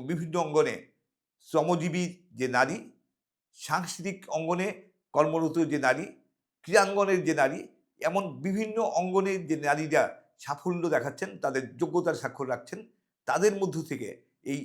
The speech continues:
একশো আসনে সংরক্ষিত নারী এমপি নির্বাচন করতে হবে।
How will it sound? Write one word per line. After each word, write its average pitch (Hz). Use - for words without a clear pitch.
একশো -
আসনে 170
সংরক্ষিত 151
নারী 143
এমপি 135
নির্বাচন 123
করতে -
হবে। 82